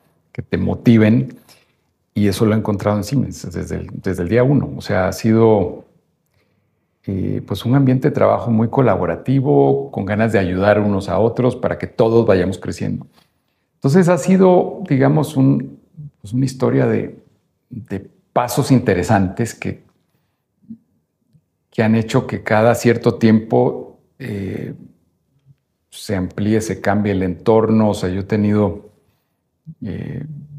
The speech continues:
muchos movimientos, inclusive de país a país. Me ha tocado trabajar en Alemania dos veces y vivir. Me tocó vivir en Rusia, en Guatemala, México dos veces. Ya tengo veinte años de estar acá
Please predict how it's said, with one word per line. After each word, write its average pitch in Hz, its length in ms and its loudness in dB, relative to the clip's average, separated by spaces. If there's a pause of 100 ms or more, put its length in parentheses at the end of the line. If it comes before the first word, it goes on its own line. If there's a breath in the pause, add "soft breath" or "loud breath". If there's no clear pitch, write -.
muchos 107 300 -2
movimientos, 101 520 2
inclusive 95 360 0
de 104 120 2
país 92 320 0
a 95 120 0
país. 104 360 2
Me 104 80 2
ha 95 80 -6
tocado 98 340 0
trabajar 90 460 -2
en 92 160 -4
Alemania 98 540 0
dos 87 220 -4
veces 110 440 2
y 95 80 -4
vivir. 101 560 0 (600 loud breath)
Me - 100 -14
tocó - 200 -6
vivir 95 220 0
en 92 100 -2
Rusia, 101 640 2
en 95 120 -4
Guatemala, 104 800 0
México 107 500 2
dos 95 260 0
veces. 117 360 2
Ya 92 100 2
tengo 95 240 -2
veinte 92 260 -2
años 92 200 -2
de 87 60 -10
estar 90 200 -8
acá - 300 -8